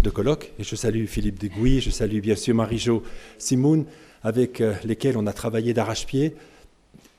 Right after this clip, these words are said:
Et puis nous allons organiser dans un mois un autre colloque sur, euh, les intellectuels et le pouvoir et le totalitarisme en général, autour de la grande figure emblématique de Václav Havel.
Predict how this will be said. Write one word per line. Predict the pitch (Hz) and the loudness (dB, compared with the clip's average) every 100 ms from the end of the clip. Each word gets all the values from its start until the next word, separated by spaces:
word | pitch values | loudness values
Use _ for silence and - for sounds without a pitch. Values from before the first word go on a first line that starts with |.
| _ | _
Et | - | -2
puis | - 175 | 6 8
nous | 160 | 8
allons | 151 156 | 4 4
organiser | 147 151 147 127 147 | 6 4 4 2 2
dans | 127 123 | 2 2
un | 135 | 2
mois | 139 139 131 | 4 4 2
un | 120 | 2
autre | 127 - | 0 0
colloque | 120 127 127 123 | 0 2 2 -2
sur, | - 117 113 110 | -8 -4 -4 -4
euh, | 98 92 - - - - | -6 -8 -14 -20 -20 0
les | 123 | 2
intellectuels | 135 127 139 131 - 175 147 | 2 4 2 2 2 4 2
et | |
le | |
pouvoir | - - 135 143 180 175 | 6 6 8 6 4 2
et | 123 110 - - - | 2 2 -4 -8 -6
le | 113 | -2
totalitarisme | 117 131 139 131 127 135 117 117 | 0 2 2 2 0 0 0 -2
en | |
général, | 110 107 104 139 160 - - - - - | 0 0 0 0 -2 -10 -20 -20 -20 -6
autour | 117 - 139 | -4 2 4
de | 113 | 6
la | 107 107 | 4 0
grande | 113 147 | 2 0
figure | 139 127 123 151 135 110 | 0 -4 0 2 2 0
emblématique | 104 113 123 127 123 147 139 | 0 2 4 2 0 -2 0
de | 117 110 101 | 2 2 2
Václav | 95 127 - 123 110 | 0 -2 2 2 2
Havel. | 110 143 165 | 4 4 2